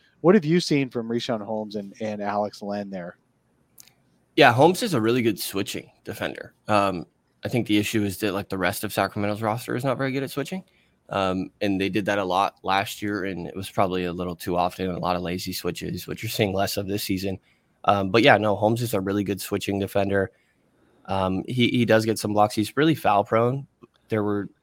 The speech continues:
Speaker 2: back-to-back games this year, Utah, and then the most recent one against Golden State. He's gotten in some notable foul trouble in that game against Utah. He played less than twenty minutes, um, and ended up fouling out of that one. Um, so, yeah, I mean, I think that's the issue with Holmes is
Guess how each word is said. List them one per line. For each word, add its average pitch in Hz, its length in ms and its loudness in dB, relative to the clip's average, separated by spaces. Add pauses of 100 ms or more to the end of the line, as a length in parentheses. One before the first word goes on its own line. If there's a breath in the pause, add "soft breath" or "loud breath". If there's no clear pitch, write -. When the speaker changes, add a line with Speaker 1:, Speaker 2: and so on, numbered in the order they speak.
Speaker 2:
back-to-back 107 460 4
games 104 260 -2
this 101 160 -6
year, 98 140 -2
Utah, 98 540 2 (360 soft breath)
and 101 160 -2
then 98 140 0
the 98 40 0
most 98 280 -2
recent 101 180 -2
one 98 100 -2
against 98 260 -6
Golden 98 200 -4
State. 95 360 -4
He's 95 200 -6
gotten 95 340 -2
in 95 140 -6
some 95 260 -4
notable 98 300 -4
foul 98 240 0
trouble 98 300 -6
in 95 60 -6
that 98 120 -4
game 104 180 -2
against 101 240 -4
Utah. 98 280 0
He 95 80 -4
played 95 240 -6
less 101 200 0
than 95 120 -6
twenty 98 220 -4
minutes, 101 440 -4 (480)
um, 95 280 0
and 98 300 0
ended 95 200 -2
up 98 100 -2
fouling 98 380 2
out 98 180 2
of 95 60 -2
that 95 220 2
one. 95 320 0 (600)
Um, 92 420 0
so, 135 200 6
yeah, 107 160 6
I 98 60 2
mean, 104 160 2
I 107 60 2
think 120 180 0
that's 104 280 4
the 104 200 0
issue 101 220 -2
with 98 120 -2
Holmes 98 360 -2
is 98 300 -4